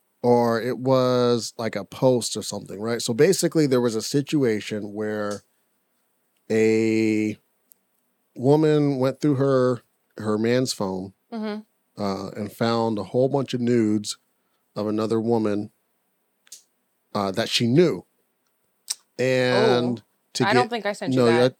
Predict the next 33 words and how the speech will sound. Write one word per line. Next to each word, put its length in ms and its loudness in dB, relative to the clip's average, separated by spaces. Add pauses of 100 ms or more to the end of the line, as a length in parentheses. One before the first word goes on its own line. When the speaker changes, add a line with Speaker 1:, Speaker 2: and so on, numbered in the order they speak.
(100)
Speaker 1:
yeah, 80 -6
okay. 300 -6
May-, 320 -6
someone 320 4
sent 240 0
it 100 -8
to 80 -10
me. 140 -12
Speaker 2:
'Cause 100 -20
I 40 -4
Speaker 1:
One 120 4
Speaker 2:
was 80 6
Speaker 1:
of 0 -
Speaker 2:
like, 80 -2
"That 100 6
doesn't 220 -4
sound 220 -4
familiar. 360 -4
Speaker 1:
one 100 2
of 80 2
Speaker 2:
That 60 4
Speaker 1:
y'all, 80 2
Speaker 2:
sounds 200 0
Speaker 1:
okay. 100 2
Speaker 2:
like 80 2
drama." 340 -2
Speaker 1:
Well, 480 4
Speaker 2:
Tell 100 -12
Speaker 1:
what 180 0
Speaker 2:
me 120 -2
Speaker 1:
she 80 2
Speaker 2:
more. 120 0
Speaker 1:
did 460 2